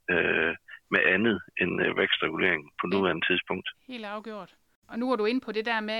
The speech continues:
Speaker 2: at, øh, at den jo bliver god at bruge, øh, når, øh, oplysningerne, de er opdateret. Og, øh, hvad er det så, som man som landmand kan gøre for, at vækstreguleringsprognosen bliver så nøjagtig som muligt?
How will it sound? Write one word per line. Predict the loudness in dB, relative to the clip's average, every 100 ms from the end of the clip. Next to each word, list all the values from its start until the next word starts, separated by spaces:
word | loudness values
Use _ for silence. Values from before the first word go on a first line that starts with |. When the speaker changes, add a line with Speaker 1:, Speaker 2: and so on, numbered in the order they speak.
| -4
Speaker 2:
at, | -6 -8
øh, | -10 -10 -14 _ _ _
at | -6 0
den | 0 2
jo | 0 -4 _
bliver | -2 0
god | 2 2
at | 2
bruge, | 0 0 0 -4 -4
øh, | -2 0 -2
når, | 0 2 4
øh, | 4 0 0
oplysningerne, | 0 2 0 -4 -6 -6 -6 -6 -8 -12 -14 -4
de | 0
er | 2
opdateret. | 2 -2 -6 -4 -2 -4 -10 -20 -20 -20 -20 -18
Og, | -2 0 2 2
øh, | -2 -4 -12 -6
hvad | 0 2
er |
det | 2 0
så, | 2 0 -2
som | -8 -6 -4 -6 -8 -10
man | -4 -4
som | -2 0
landmand | 0 0 -2
kan | -6 -4
gøre | 0 0 -2
for, | -2 0
at | -2 -4
vækstreguleringsprognosen | -8 -6 -12 -8 -6 -6 -6 -6 -6 -6 -4 2 2 2 -4
bliver | -2 0 0
så | -2 0
nøjagtig | 4 4 4 -6
som | -6
muligt? | -4 -2 -2 -4